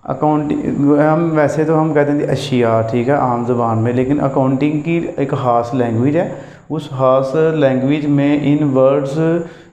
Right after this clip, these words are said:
को जो है वो एक ख़ास इसका meaning है accounting की ज़ुबान में। वो क्या है? "Anything which has been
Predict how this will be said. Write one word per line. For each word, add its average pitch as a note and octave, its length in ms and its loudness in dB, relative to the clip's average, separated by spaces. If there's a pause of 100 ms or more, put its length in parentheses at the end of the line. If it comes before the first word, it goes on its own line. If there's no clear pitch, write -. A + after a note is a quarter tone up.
(160)
को D3 240 2
जो C#3+ 120 2
है C#3 480 4
वो C#3 600 0 (480)
एक D3 260 0 (400)
ख़ास C#3+ 500 0
इसका D3 280 0
meaning A#2+ 420 0
है C3+ 180 0
accounting A#2+ 440 -2
की B2+ 80 -2
ज़ुबान A#2+ 340 -2
में। A#2 120 -2
वो C#3 160 0
क्या C#3 240 0
है? D#3 300 -2 (1000)
"Anything E3 520 0
which E3+ 200 0
has C#3+ 680 2
been C3+ 240 2